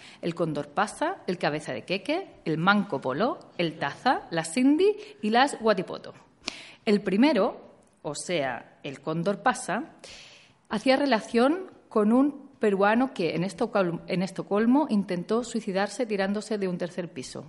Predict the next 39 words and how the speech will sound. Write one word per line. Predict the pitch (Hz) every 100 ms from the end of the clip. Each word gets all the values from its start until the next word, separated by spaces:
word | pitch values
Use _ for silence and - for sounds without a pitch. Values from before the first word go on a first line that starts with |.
| 208
No | 175 165
lo | 165
logró. | 139 127 139 - _ _ _ - - - - -
El | 233
segundo, | - 262 349 320 233 277
el | - 185
Cabeza | 175 233 277
de | 330 233
Queque, | 233 - 156 202
<laughs> | - - - - - _ _ _ - - - -
era | 262 269
por | 240
un | 277
boliviano | 294 311 320 294 254 269 262
que | 233
intentó | 185 175 175 220
suicidarse | 226 254 277 233 208 240
metiendo | 220 220 240
la | 226
cabeza | 196 202 214 233
a, | 175 175 - - 180
a |
un | 180 185
horno. | 156 - 127 165
El | 180
gas | 175 214 226
se | 220
acabó | 196 190 233
antes | - 202 208
de | 208
que | 190
consiguiera | 190 185 165 160 170
su | 165
objetivo. | - - - - - _ _ _ _ - - - - _
El | 190 180
tercero, | 175 160 - 294 277 214 -
el | 151
Manco | 156 170 254
Polo, | 185 131 190